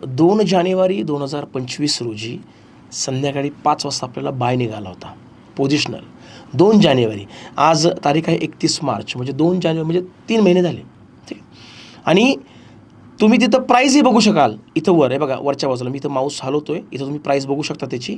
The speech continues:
तर त्याची प्राईस जी आहे, सत्याहत्तर हजार तीनशे सव्वीस असताना आपल्याला कळलं होतं आपल्या वेलबुस्ट मॅजिक ऑटो इंडिकेटरद्वारे की इथून पोझिशनली गोल्ड वर जाणार आहे.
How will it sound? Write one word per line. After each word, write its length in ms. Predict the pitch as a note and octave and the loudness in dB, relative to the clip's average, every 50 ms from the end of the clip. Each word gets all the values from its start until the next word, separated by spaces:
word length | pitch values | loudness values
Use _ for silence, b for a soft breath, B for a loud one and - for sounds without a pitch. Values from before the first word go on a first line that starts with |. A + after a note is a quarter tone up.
| B B B B B B B B - - | B B B B B B B B -20 -18
तर 60 | - | -14
त्याची 180 | C#3 C3 C#3+ | -12 -12 -12
प्राईस 640 | C#3+ - - - - - C#3+ C#3+ D3+ E3+ D#3+ C#3+ D3 | -12 -14 -16 -8 -2 2 2 4 4 4 2 0 -2
जी 100 | D3+ D3+ | -2 -2
आहे, 200 | C3+ B2+ B2+ A#2 A2+ - B B B B B B B B | -2 -2 -4 -6 -8 -12 B B B B B B B B
सत्याहत्तर 640 | - - - D#3 - - - G3+ G3+ G3+ - - A3+ | -6 -4 -4 -4 -4 -4 -2 -2 -2 0 0 0 0
हजार 640 | G#3 F3+ D#3+ D3+ E3+ F3 E3+ F#3 G3 A3+ A3+ - - - - | 2 2 0 2 2 2 2 2 0 -2 -4 -8 -10 -8 -6
तीनशे 320 | E3 D#3+ D#3+ - - F#3+ | -4 -4 -4 -4 -4 -4
सव्वीस 520 | F#3 - - E3 D3 C#3 C#3+ F#3 G#3 G#3 - - | -4 -4 -4 -4 -4 -2 -2 -2 -2 -2 -4 -6
असताना 380 | E3+ E3 - - - F3 F3+ F#3 | -8 -8 -6 -4 -4 -2 -2 -2
आपल्याला 320 | F3 E3+ - D#3 D3 D#3 | -4 -4 -4 -6 -6 -4
कळलं 280 | D3+ - C#3+ C#3+ C#3 C#3 | -4 -4 -2 -2 -2 -2
होतं 260 | C3 B2+ - A#2+ A#2 A#2+ B B B B B B B | -2 -4 -6 -10 -10 -12 B B B B B B B
आपल्या 240 | - - - D#3 D3+ C#3+ | -6 -4 -2 -2 0 0
वेलबुस्ट 420 | C#3 C3+ C#3 D#3 A3+ C4+ - - | 0 0 0 2 2 0 2 2
मॅजिक 260 | G#3+ F#3 F3 E3+ F#3 | 2 2 4 4 2
ऑटो 240 | E3 C#3+ B2+ - D3+ | 2 0 -2 -4 -6
इंडिकेटरद्वारे 500 | C#3+ C#3+ C#3+ C#3 D3+ C3+ C3+ C3+ C3 C#3+ | -6 -6 -6 -6 -6 -4 -4 -4 -4 -4
की 160 | C#3 - D3+ | -4 -4 -4
इथून 280 | C#3+ D3 - G3+ A3+ B3+ B3 B B B B B B B B B B _ - | -4 -2 0 0 0 0 0 B B B B B B B B B B _ 2
पोझिशनली 400 | E3 F#3 G3+ A#3 - B3+ C4 C4+ | 2 4 4 4 4 4 4 4
गोल्ड 380 | G#3+ F3 F#3 A3 B3 C#4 D4 C4 | 2 2 4 4 6 6 4 4
वर 340 | F#3 G3 F#3+ A3 A#3+ C#4 | 2 2 2 2 4 4
जाणार 300 | C#4 C4 A3+ G3+ G3 F#3 | 4 2 2 2 2 0
आहे. 220 | E3+ C#3 G#2+ G#2+ | 0 -2 -4 -8